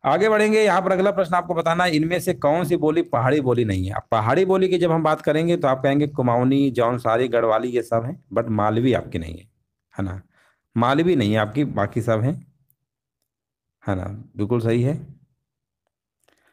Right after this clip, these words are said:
"प्रभु जी तुम चंदन हम पानी", ये पंक्ति जो है किस कवि की है? कई बार आपने ये सुना होगा,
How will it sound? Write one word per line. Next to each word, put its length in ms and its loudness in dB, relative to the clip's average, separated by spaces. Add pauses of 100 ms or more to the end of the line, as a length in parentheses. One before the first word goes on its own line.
(320)
"प्रभु 300 2
जी 140 2
तुम 220 0
चंदन 360 0
हम 160 2
पानी", 260 2
ये 160 2
पंक्ति 380 0
जो 140 2
है 80 2
किस 200 -4
कवि 240 0
की 140 -2
है? 180 -4 (360)
कई 160 0
बार 120 2
आपने 220 2
ये 60 0
सुना 200 -2
होगा, 420 -2